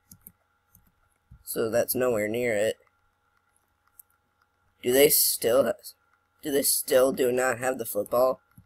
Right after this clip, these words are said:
generator? I wanna play football, football, football, football, football. Why does nobody listen to me? So yeah,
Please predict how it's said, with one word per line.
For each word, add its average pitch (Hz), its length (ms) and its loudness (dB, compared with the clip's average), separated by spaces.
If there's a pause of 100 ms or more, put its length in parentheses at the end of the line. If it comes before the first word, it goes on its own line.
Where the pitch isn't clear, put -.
(360)
generator? 127 580 -2 (2500)
I - 80 -4
wanna 151 180 4
play 156 220 6
football, 135 540 8
football, 135 580 4
football, - 560 0
football, - 640 -2
football. - 420 -10 (2000)
Why 139 220 8
does 156 180 8
nobody 147 320 10
listen 147 280 6
to 143 100 4
me? 135 240 2 (2250)
So - 160 -2
yeah, 117 360 2